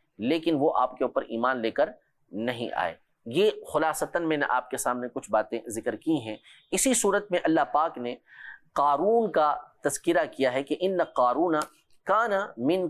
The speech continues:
قوم موسیٰ فبغى علیہم۔" موسیٰ علیہ الصلوۃ والسلام کی قوم میں سے قارون تھا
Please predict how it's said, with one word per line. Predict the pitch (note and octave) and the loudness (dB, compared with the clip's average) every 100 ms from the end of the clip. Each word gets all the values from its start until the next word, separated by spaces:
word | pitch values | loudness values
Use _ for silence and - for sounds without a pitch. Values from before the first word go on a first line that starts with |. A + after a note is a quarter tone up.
| - | 0
قوم | F#3+ G3+ D3 B2 | 0 2 2 2
موسیٰ | A#2+ - E2 - - | 2 2 0 0 -2
فبغى | D3 D#3+ F#3+ G#3 E3 | 0 2 2 0 0
علیہم۔" | B2+ A#2 E2 F2 D#2 _ _ - | -2 -4 -6 -16 -18 _ _ 0
موسیٰ | G#3 G#3 A#3+ | 2 4 2
علیہ | A3+ | 2
الصلوۃ | - G3 F#3+ | 2 0 0
والسلام | - F3+ F#3 G3 - | 0 2 0 -2 0
کی | D#3+ E3 _ - | 0 -2 _ 2
قوم | F3+ G#3+ D#3 | 4 4 2
میں | B2+ | 0
سے | C3+ - | -2 0
قارون | C3 B2 D#3+ F3+ | 0 2 2 0
تھا | A#2 G#2+ | 0 0